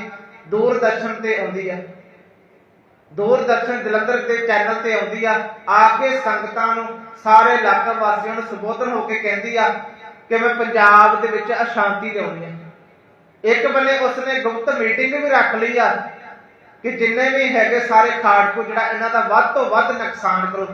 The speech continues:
ਜਿੰਨਾ ਹੋ ਸਕਦਾ ਨੁਕਸਾਨ ਕਰੋ। ਤੇ ਅੱਜ ਤੇ ਤਿੰਨ ਜੂਨ ਆ, ਤਿੰਨ ਜੂਨ ਨੂੰ ਜਿਹੜਾ ਕਰਫਿਊ ਲੱਗਾ ਹੋਇਆ,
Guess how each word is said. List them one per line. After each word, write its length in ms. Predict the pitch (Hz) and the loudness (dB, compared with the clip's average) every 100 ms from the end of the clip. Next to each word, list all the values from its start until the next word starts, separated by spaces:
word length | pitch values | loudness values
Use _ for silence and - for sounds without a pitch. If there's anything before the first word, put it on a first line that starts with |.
| - - | -14 -16
ਜਿੰਨਾ 360 | - 233 285 294 | -4 0 4 4
ਹੋ 200 | 269 220 233 | 4 0 -2
ਸਕਦਾ 340 | 220 233 233 | -4 -2 -2
ਨੁਕਸਾਨ 540 | 226 220 - 185 185 180 | -2 -4 -4 -2 -2 -6
ਕਰੋ। 220 | 170 165 165 - - _ _ _ _ _ _ _ _ _ _ _ _ - | -10 -12 -18 -20 -20 _ _ _ _ _ _ _ _ _ _ _ _ -6
ਤੇ 120 | 226 226 | 2 6
ਅੱਜ 240 | 233 269 247 | 6 4 0
ਤੇ 160 | 240 233 233 | 2 2 2
ਤਿੰਨ 380 | 240 254 269 | 2 2 0
ਜੂਨ 260 | 226 214 208 | -2 -2 -4
ਆ, 40 | 190 185 - - - - _ _ _ _ _ _ - | -4 -8 -14 -20 -20 -20 _ _ _ _ _ _ 2
ਤਿੰਨ 300 | 240 277 285 | 4 4 0
ਜੂਨ 220 | 247 240 | -2 -2
ਨੂੰ 200 | 247 247 | -2 -2
ਜਿਹੜਾ 280 | 220 220 220 214 - 226 | 0 4 6 4 -2 -2
ਕਰਫਿਊ 300 | 226 247 247 | -2 -2 -2
ਲੱਗਾ 320 | 208 190 214 | -2 0 2
ਹੋਇਆ, 500 | 185 185 185 - | 2 0 -4 -10